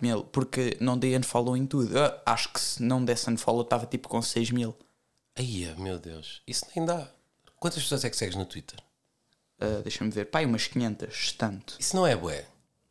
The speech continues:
Speaker 1: É pá, não sei, porque eu sigo bué, mesmo bué contas de futebol. <coughs> E só futebol.
Speaker 2: Mas que é de mercado? Transferências ou de vídeos?
Speaker 1: Mercado, já, sim,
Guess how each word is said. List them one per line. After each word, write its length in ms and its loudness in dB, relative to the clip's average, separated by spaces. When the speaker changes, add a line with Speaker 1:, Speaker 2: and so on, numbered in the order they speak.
Speaker 1:
É 100 2
pá, 220 -4
não 160 4
sei, 240 0
porque 500 0
eu 60 2
sigo 240 -2
bué, 240 6
mesmo 240 6
bué 160 4
contas 340 -2
de 60 -6
futebol. 320 2
<coughs> 220 -2
E 140 2
só 260 2
futebol. 520 -2
Speaker 2:
Mas 100 0
que 100 -2
é 40 2
de 80 -2
mercado? 480 0
Transferências 480 -2
ou 80 0
de 80 -8
vídeos? 100 2
Speaker 1:
Mercado, 840 2
já, 160 2
sim, 200 -4